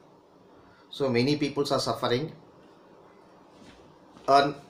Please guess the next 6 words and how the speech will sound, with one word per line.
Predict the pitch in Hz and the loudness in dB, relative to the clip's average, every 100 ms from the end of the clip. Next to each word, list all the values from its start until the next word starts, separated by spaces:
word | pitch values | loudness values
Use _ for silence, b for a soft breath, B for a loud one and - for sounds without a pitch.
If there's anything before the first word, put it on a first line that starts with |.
| - - - - 131 | -20 -20 -20 -12 -4
many | 139 160 | 0 2
peoples | 160 156 170 151 | 2 2 2 2
not | 135 147 - - - - - - - 110 | 2 2 0 -8 -10 -20 -20 -20 -20 -4
give | 127 131 | 0 2
any | 127 147 | 2 0
complaint | 127 123 131 139 - | -2 0 0 -2 -6